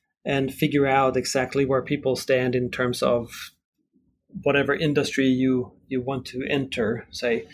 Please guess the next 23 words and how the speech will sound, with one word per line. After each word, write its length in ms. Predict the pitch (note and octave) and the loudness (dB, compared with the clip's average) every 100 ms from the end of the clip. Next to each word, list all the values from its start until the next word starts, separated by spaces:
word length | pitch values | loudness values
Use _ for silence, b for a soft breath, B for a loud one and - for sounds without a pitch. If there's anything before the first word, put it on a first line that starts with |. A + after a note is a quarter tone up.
| B B B B B - | B B B B B -4
um, 400 | C3+ C3 B2+ C3 - | -2 0 -2 -6 -4
and 260 | C#3 C3+ B2 | -2 -2 -4
how 340 | - C#3+ D#3 | 0 2 4
they 180 | D3 C#3+ | 4 2
value 480 | C#3 C3+ C#3+ C3+ C3 | 2 0 0 -2 -4
different 380 | C3+ - B2 B2 | -4 -4 -8 -2
things. 520 | D3+ C3+ B2+ B2+ - _ _ _ _ | -2 0 -2 -6 -12 _ _ _ _
But 100 | C#3+ | -2
then 160 | E3+ E3 | 0 2
the 80 | |
next 320 | D#3 D#3 - - | 2 0 0 0
day, 220 | D#3+ D3 | 4 4
if 140 | C#3 | 2
there's 240 | D3 D#3 D3+ | 2 2 2
an 80 | |
entrepreneur 520 | C#3+ C#3 - C#3 C#3+ C3 | 0 -2 -4 0 0 0
mi-, 140 | C#3 | -2
with 180 | D3 C3+ | -2 -2
a 40 | |
new 260 | C#3 E3 G3 | 4 4 4
type 360 | F#3+ D#3+ E3 C#3+ | 2 0 2 2
of 100 | B2 | 2
offering 580 | D3+ - C3 A#2+ C3 | 0 0 -2 -2 -4